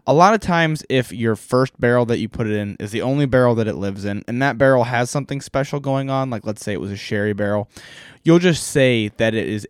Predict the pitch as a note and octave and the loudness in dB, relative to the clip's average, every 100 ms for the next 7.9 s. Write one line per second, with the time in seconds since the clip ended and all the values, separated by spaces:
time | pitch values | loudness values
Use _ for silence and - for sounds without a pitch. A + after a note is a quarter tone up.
0 | - A#2+ A2+ G2 - A2 G#2+ - G#2 G2 | -4 -2 -2 -4 -10 -6 -6 -4 -4 -4
1 | F2+ C#2+ D2 C#2 - - - - C3 C3+ | -4 -6 -8 -8 -12 -20 -20 0 4 6
2 | B2+ B2 A#2 A#2+ C3 C3 - - A#2 A#2+ | 6 4 2 2 4 2 -2 -6 -2 2
3 | B2+ B2+ C3+ B2 A#2+ A#2 A#2 - B2 A2 | 2 2 0 -4 -4 -4 -6 0 0 0
4 | G2+ _ - C#3 A2 G2 - - - - | -4 _ 0 2 0 -6 -10 -12 -12 -8
5 | A2 - - G#2 - - B2 A2+ A2+ G2+ | -8 -8 -12 -12 -10 -6 -4 -4 -6 -8
6 | F#2+ A#2 G#2 G2 F2+ D#2+ - F#2+ - F#2 | -8 -4 -4 -2 -4 -6 -8 -10 -8 -10
7 | F#2 - - D2+ E2 - D#2+ C#2+ C#2+ | -10 -10 -14 -12 -14 -12 -12 -12 -14